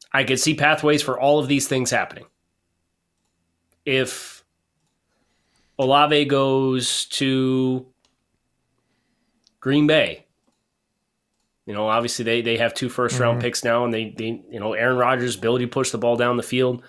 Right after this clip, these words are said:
Speaker 1: uh, very involved in the screen game. It's somebody who can lift and, and attack vertically. Uh, I like that a lot better than Chris Olave going to the Dolphins this year,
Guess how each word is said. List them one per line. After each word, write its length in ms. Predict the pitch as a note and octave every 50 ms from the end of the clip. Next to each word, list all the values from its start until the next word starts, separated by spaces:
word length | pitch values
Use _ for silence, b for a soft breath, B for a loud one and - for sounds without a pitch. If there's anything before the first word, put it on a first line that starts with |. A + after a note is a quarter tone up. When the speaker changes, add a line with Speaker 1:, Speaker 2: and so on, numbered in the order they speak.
| b b b b b b b b b b b b -
Speaker 1:
uh, 140 | A2 A2 G#2
very 200 | G#2 A#2+ B2+ B2+
involved 300 | B2 A2+ B2 B2+ A#2 B2
in 80 | A#2+
the 80 | A2+ A2
screen 360 | - - - C3 B2+ B2+ B2
game. 200 | A#2+ B2 B2+ A#2+
It's 120 | A2 -
somebody 200 | - B2 B2+ B2+ A2
who 100 | B2+ A2+
can 180 | A2+ G#2+ G#2+
lift 240 | A2+ B2+ B2+ B2+ -
and, 100 | A2+ G#2
and 160 | G2+ G2+ G#2
attack 320 | G2+ F#2+ - B2+ B2 A#2+ A2
vertically. 540 | A#2 A#2+ B2+ C3 B2+ - C#3 C#3 C#3 C3+ - b b b b b b b b b _ _ _
Uh, 100 | - G2 - - -
I 100 | B2+ B2
like 280 | B2 B2 B2+ C3+ C3 -
that 160 | C3 B2+ B2
a 40 | A#2+
lot 220 | A#2+ B2 A#2+ -
better 280 | C3 C3+ C#3 C#3+ C#3+ C3
than 440 | A2 B2 A#2+ A#2+ A#2 A#2+ A#2 A2+ - _ _ _ _ _ _ _ _ _ _ _ -
Chris 240 | - A#2 A2+ - -
Olave 440 | B2 B2 B2 B2 B2+ C3 C3+ C3+ B2+
going 420 | C3 C3 C3+ C#3+ C#3+ C#3+ C#3+ C3+
to 240 | - - D3+ D3+ D#3
the 100 | D3+ E3
Dolphins 460 | E3 F3+ G3 F#3+ - A#2 G2 - -
this 200 | - - - -
year, 100 | - -